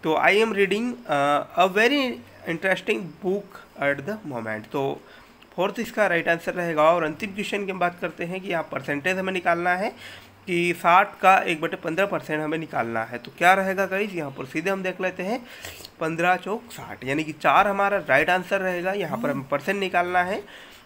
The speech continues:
साठ का पन्द्रह परसेंट। ओके, बहुत ही महत्वपूर्ण क्वेश्चन है। और आज के वीडियो में बस इतना ही, और मिलते हैं नई वीडियोज़ के साथ। तब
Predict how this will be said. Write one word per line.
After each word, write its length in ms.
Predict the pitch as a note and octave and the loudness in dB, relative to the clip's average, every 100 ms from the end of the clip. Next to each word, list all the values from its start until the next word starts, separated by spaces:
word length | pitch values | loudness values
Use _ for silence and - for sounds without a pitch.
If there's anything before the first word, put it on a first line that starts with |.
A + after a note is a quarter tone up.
| - | -4
साठ 600 | D3+ C#3+ C#3+ E3 E3 A3+ | 2 2 2 4 4 4
का 100 | - | -2
पन्द्रह 320 | - G3 C#3+ A#2 | -2 0 0 0
परसेंट। 360 | A#2 - A2 | -6 -8 -6
ओके, 240 | E3 F3+ A#3+ | -4 -2 -4
बहुत 360 | - D3+ G3+ | -4 -4 -4
ही 60 | G#3+ | -2
महत्वपूर्ण 400 | G3+ G3 G#3+ F#3+ | -4 -4 -6 -6
क्वेश्चन 300 | F#3+ G3+ F#3+ | -6 -4 -4
है। 180 | G#3 G#4+ | -4 -6
और 340 | - C3+ C#3 | -4 -2 0
आज 280 | C3+ D#3+ - | 0 -2 -4
के 80 | D#3+ | -6
वीडियो 280 | D#3 G3 | -2 0
में 240 | G#3+ G#3 E3+ | 0 -4 -6
बस 140 | D3 | -8
इतना 280 | C#3 C3 D#3 | -12 -2 -2
ही, 180 | E3 C4 - - - - - - | 0 -6 -10 -20 -20 -20 -14 -4
और 220 | C3+ C#3 | -2 0
मिलते 280 | D#3 G3 B3+ | 0 -2 -2
हैं 140 | B3+ | 0
नई 120 | A#3+ | 0
वीडियोज़ 280 | A3 G3+ A3 | 0 0 -2
के 100 | A3 | -2
साथ। 180 | G#3+ G3+ | -4 -4
तब 120 | G#3+ | -4